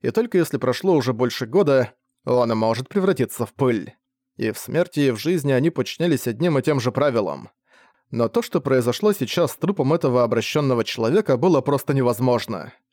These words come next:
Или это был один из тех случаев, когда превращение в аристократа долгое время скрывалось? Нет, это тоже невозможно.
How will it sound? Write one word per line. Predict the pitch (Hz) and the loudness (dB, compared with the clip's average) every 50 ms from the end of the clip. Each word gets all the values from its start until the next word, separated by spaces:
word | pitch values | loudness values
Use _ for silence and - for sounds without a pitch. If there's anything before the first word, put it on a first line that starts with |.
| _ _ _ _ _ _ - | _ _ _ _ _ _ -4
Или | - 110 117 120 123 | -2 0 2 2 2
это | 123 117 - 123 | 2 2 2 0
был | 113 123 120 120 | 2 2 2 2
один | 120 110 117 123 123 | 2 0 0 0 -2
из | 113 - | -2 -2
тех | - 131 120 - | 0 -2 -2 -2
случаев, | - - 117 120 123 - 151 147 139 | -4 -4 -4 -4 -2 0 0 -2 0
когда | - 139 131 120 123 120 | -2 -2 -2 0 -2 0
превращение | 120 123 120 123 117 - - 131 131 131 127 | 0 0 0 0 0 0 0 0 2 2 2
в | 123 | 2
аристократа | 120 120 - - 117 - 127 131 - 139 123 | 0 -2 -2 -4 -4 -2 -2 -2 0 0 0
долгое | 127 135 135 131 120 131 127 | 2 2 2 2 2 2 2
время | 120 131 131 131 | 2 2 2 2
скрывалось? | 123 - - 139 127 113 120 160 190 143 - - - - - - _ _ _ _ _ _ _ _ _ _ _ _ - | 0 -2 -2 -2 0 2 2 2 2 2 0 -4 -10 -18 -20 -20 _ _ _ _ _ _ _ _ _ _ _ _ -8
Нет, | 113 117 120 135 151 151 - - | -4 0 2 2 2 0 0 -2
это | 139 127 147 135 | -2 -2 0 0
тоже | - 156 131 117 113 | 2 2 0 0 0
невозможно. | 110 107 104 101 - 110 117 143 147 120 123 135 135 127 113 | -2 -2 -2 -2 -2 0 0 0 0 0 0 0 0 0 -2